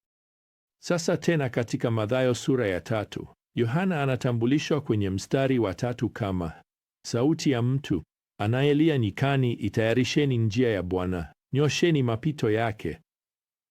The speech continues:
Kwa njia, huoni, huoni nukuu kutoka sura ya arobaini ya unabii wa Isaya, na hoja ni hii, kama Yohana mwenyewe ndiye utimilifu wa maandiko ya kinabii,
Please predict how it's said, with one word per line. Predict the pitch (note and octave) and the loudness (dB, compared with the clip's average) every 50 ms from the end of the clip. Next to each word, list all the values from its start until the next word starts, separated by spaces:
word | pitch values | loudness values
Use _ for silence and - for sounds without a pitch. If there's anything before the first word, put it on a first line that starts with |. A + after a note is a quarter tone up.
| _ _ _ _ _ _ | _ _ _ _ _ _
Kwa | - A2+ G2+ | -4 -2 0
njia, | G#2 A2 A2 G#2+ C#3+ D#3+ E3+ F#3 | 0 0 0 0 2 0 2 0
huoni, | G#3 - - - D#3 D3+ D3+ D3 C#3 B2+ A#2+ A#2+ A#2+ | -2 -2 0 2 2 4 4 2 2 0 0 -2 -4
huoni | A2 - D#3 D3+ D3+ D3+ D3 C#3+ C3 A2+ G#2+ | -2 0 2 4 4 4 4 2 2 2 2
nukuu | G#2 A2+ A#2 - - - E3 C3 F#2 - - _ _ _ _ _ _ _ _ _ _ | 0 0 -2 -4 -4 -2 0 0 0 -2 -6 _ _ _ _ _ _ _ _ _ _
kutoka | - B2+ - D#3+ D#3+ E3 D3 | -4 0 0 0 0 0 -4
sura | C3 - - - C3 B2+ A2 G2+ E2 E2 - _ _ _ _ _ _ _ _ _ | -4 -2 0 2 2 4 2 2 -2 -4 -10 _ _ _ _ _ _ _ _ _
ya | G2 G2+ - - | -4 -4 -2 -2
arobaini | B2 C3 C#3+ A#2+ G#2+ G#2+ A#2+ A#2 A#2+ B2+ B2+ A#2 G#2 A2 A2 - _ _ _ _ _ _ _ _ _ _ _ _ _ _ _ _ | 2 2 2 2 2 0 0 0 2 2 2 0 0 -2 -4 -6 _ _ _ _ _ _ _ _ _ _ _ _ _ _ _ _
ya | - A2 A2+ | -2 0 0
unabii | A#2+ A#2+ B2+ B2+ B2 B2 D3 D#3+ D#3+ | 2 2 2 0 2 2 2 2 4
wa | C#3 B2 G#2 | 2 2 2
Isaya, | G2+ G2+ - - D3+ C3+ C3 C3 C3+ C#3+ C#3 | 2 0 0 0 0 2 2 2 0 0 -2
na | B2 F#2+ F#2 F2 | -2 -2 -4 -2
hoja | - C3 C3+ B2+ A#2 C3 A#2 | 0 0 0 2 2 0 0
ni | G#2+ G2+ F#2+ | 0 -2 -2
hii, | E2 F2 A#2+ A2 F#2 D#2+ D#2+ _ _ _ _ _ _ _ _ _ _ _ _ _ _ | -2 0 0 0 0 -2 -6 _ _ _ _ _ _ _ _ _ _ _ _ _ _
kama | - E3+ F#3 F#3 E3 | -4 -2 0 0 2
Yohana | D3+ C3 A2 A#2+ C3+ C3+ C3+ C3 | 0 2 2 2 0 0 0 0
mwenyewe | B2 A2 G#2 G#2 A2+ B2 C3+ C#3 C3 A#2+ | 0 0 0 0 0 2 2 2 0 0
ndiye | A2+ A2 B2+ C3 C3 | 0 2 2 2 2
utimilifu | B2 A2+ G#2 - - G#2+ G#2 G#2+ A2 B2 C3 B2+ - C3 A2+ | 2 0 -2 -2 -2 0 0 2 2 0 0 0 0 -2 0
wa | F#2+ F2 | 0 0
maandiko | F2 F2 F2+ F2+ F#2 G2 A#2+ A2+ - A2+ | -2 -2 -2 -2 -2 -2 -2 -4 -2 -2
ya | F#2+ E2+ | -2 -2
kinabii, | D2+ - - F#2+ F2 F2 E2+ E2+ E2+ F#2 G2 D#2+ C#2 C2+ | -2 -4 -4 -4 -2 -2 -4 -4 -4 -2 -2 -2 -2 -6